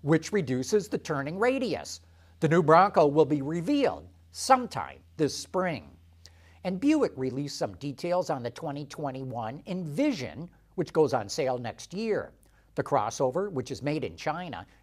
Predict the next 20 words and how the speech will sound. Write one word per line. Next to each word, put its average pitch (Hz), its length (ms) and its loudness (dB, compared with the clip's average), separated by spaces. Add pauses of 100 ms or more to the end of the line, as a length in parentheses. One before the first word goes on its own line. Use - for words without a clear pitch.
is 143 200 -2
the 139 160 -6
third 277 480 -2
best-selling 160 580 -2
vehicle 139 500 -2
in 180 300 -6
Buick's 131 400 -4
lineup, 202 500 -8 (240)
behind 165 460 -2 (100)
the 170 220 -4
Encore 165 680 -6
and 165 140 -6
the 180 140 -2
Enclave. 143 760 -6 (480)
Even 165 220 2
though 135 160 6
it 120 140 0
sells 147 400 0
the 123 100 -4
Regal, 143 580 -2